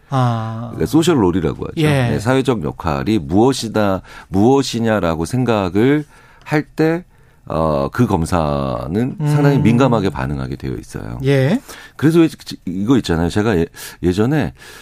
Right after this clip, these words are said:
Speaker 2: 저희들한테 굉장히 엄격하신 선생님이 고등학교 때 한 분 계셨는데,
Speaker 1: 예.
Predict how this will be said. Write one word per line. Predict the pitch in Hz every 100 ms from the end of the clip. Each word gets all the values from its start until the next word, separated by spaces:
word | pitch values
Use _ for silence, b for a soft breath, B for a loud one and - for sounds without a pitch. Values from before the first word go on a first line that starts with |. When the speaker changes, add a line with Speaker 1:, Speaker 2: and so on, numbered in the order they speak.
| B
Speaker 2:
저희들한테 | - 104 127 147 147 139 131
굉장히 | 117 107 117 -
엄격하신 | 98 104 - 170 - 135 131
선생님이 | 135 147 147 131 120 104 92 87 90
고등학교 | 87 92 92
때 | 90
한 | 87
분 | 85
계셨는데, | 71 69 71 64 62 101
Speaker 1:
예. | 120 117